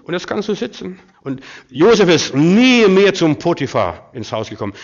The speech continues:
Im Gegenteil, Potiphar musste ihm auf dem Tablett sagen, "Majestät, das ist ge-, das Getränk für dich." Das war Mundschenk. Der musste, der Potiphar musste später ihm dienen, aber nicht mehr er ihm. Aber du musst,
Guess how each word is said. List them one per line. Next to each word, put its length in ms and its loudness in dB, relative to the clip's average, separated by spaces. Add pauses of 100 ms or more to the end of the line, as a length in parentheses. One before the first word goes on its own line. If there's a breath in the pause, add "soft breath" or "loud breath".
(140 loud breath)
Im 140 -6
Gegenteil, 380 0
Potiphar 480 -6 (180 loud breath)
musste 300 -6
ihm 280 -4
auf 160 -8
dem 120 -10
Tablett 460 -8
sagen, 280 -10 (360 loud breath)
"Majestät, 840 -8 (520 soft breath)
das 200 -18
ist 140 -14
ge-, 100 -14
das 180 -20
Getränk 380 -12
für 160 -14
dich." 380 -20
Das 120 -18
war 60 -12
Mundschenk. 580 -12 (960)
Der 80 -6
musste, 300 -4 (260 loud breath)
der 100 2
Potiphar 460 2
musste 260 0
später 460 -2
ihm 260 0
dienen, 340 0 (180 loud breath)
aber 160 -2
nicht 160 -2
mehr 160 0
er 380 0 (920)
ihm. 320 -8 (1300 soft breath)
Aber 120 -12
du 80 -8
musst, 400 -8